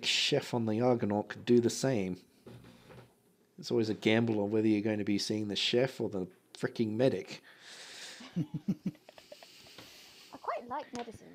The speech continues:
Speaker 2: too. That, that was fun, uh, patching up, uh, uh, that, um, the passenger.
Speaker 1: Well,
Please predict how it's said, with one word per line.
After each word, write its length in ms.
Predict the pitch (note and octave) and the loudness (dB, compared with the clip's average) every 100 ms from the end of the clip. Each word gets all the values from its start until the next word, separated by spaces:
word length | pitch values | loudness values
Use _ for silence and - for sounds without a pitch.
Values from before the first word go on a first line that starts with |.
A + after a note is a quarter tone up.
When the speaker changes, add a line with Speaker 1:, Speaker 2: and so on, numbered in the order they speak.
| - | -16
Speaker 2:
too. 160 | D#4 - | -14 -12
That, 140 | - - _ - | -14 -16 _ -16
that 120 | D4 | -14
was 200 | C4 - | -16 -18
fun, 140 | F#3+ E3+ | -20 -20
uh, 40 | F#3+ F#3+ F#3+ _ | -20 -20 _ _
patching 380 | - - F#3 E3+ | -20 -20 -20 -20
up, 100 | - _ | -20 _
uh, 360 | F3 E3+ - F#3 | -20 -20 -20 -20
uh, 40 | F#3 F#3 | -20 -20
that, 160 | - - | -20 -20
um, 220 | G3 - F#3+ _ _ - | -20 -20 -20 _ _ -20
the 60 | |
passenger. 500 | G3 G3 - G3+ - G#3 G#3 _ _ _ _ _ - _ - - - - - - _ _ _ - - - - _ _ - - - | -20 -20 -20 -20 -20 -20 -20 _ _ _ _ _ -20 _ -20 -20 -20 -20 -20 -20 _ _ _ -20 -20 -20 -20 _ _ -20 -12 -2
Speaker 1:
Well, 320 | A#2+ B2+ | 0 0